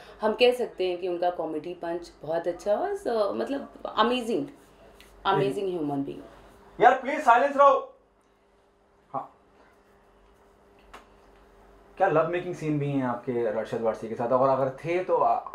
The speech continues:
Speaker 2: आ, are you, uh, comfortable while doing that?
Speaker 1: अ, first thing तो कि ऐसा कोई scene नहीं था और, अ, होता तो I think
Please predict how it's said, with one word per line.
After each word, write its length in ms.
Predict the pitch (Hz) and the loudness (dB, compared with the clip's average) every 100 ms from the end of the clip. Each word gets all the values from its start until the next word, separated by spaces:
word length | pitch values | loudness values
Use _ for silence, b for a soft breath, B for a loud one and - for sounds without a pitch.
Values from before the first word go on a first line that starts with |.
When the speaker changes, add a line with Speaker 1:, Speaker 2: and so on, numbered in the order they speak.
| - - - - - - | -12 -14 -18 -20 -20 -6
Speaker 2:
आ, 360 | 123 82 - 135 | -4 -2 0 0
are 80 | 175 | 2
you, 120 | 214 | 2
uh, 160 | 214 214 151 | 2 2 0
comfortable 400 | 139 175 165 147 | -4 -6 -4 0
while 200 | 135 123 | 0 0
doing 180 | 117 | -2
that? 260 | 120 98 - - - - - - - - | -6 -12 -18 -20 -20 -20 -16 -16 -20 -4
Speaker 1:
अ, 80 | 214 214 202 196 196 - | 0 2 2 -2 -4 0
first 280 | 285 247 - | 0 0 -4
thing 200 | 262 254 | -6 -4
तो 240 | 254 254 247 | -4 -4 -4
कि 260 | 233 247 | -6 -4
ऐसा 240 | 226 214 240 | -2 -2 -2
कोई 160 | 240 | -2
scene 240 | 240 233 226 | -4 -2 0
नहीं 180 | 226 214 | 0 0
था 300 | 214 214 - B B B - - | -4 -6 -10 B B B -20 -4
और, 280 | 180 170 160 156 156 | 0 0 0 -2 -2
अ, 840 | 156 151 151 151 151 - - - 254 | -2 -4 -8 -10 -10 -10 0 2 2
होता 260 | 269 277 | 2 0
तो 200 | 269 262 | 0 -2
I 200 | - 220 | -2 -2
think 240 | 226 226 | -2 -6